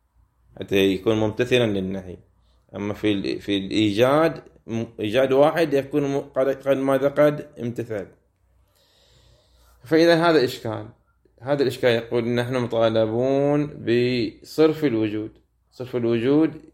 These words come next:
الف-، الفرد الأول يكون محققاً لصرف الوجود، فلا معنى لمطالبتنا بفرد آخر." يجيب عليه الجا-، المصنف، يقول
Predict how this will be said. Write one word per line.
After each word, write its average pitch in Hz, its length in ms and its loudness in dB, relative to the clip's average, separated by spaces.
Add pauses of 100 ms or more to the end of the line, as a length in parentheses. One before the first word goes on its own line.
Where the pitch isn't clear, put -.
(280)
الف-، 110 260 -6
الفرد 127 560 2
الأول 143 440 2
يكون 139 300 -2
محققاً 143 680 -4
لصرف 143 340 -2
الوجود، 135 420 0
فلا 160 320 2
معنى 156 360 0
لمطالبتنا 139 840 0
بفرد 151 640 0 (520)
آخر." 113 360 -12 (560)
يجيب 180 400 4
عليه 123 460 2
الجا-، 117 460 0
المصنف، 110 560 -4
يقول - 420 -6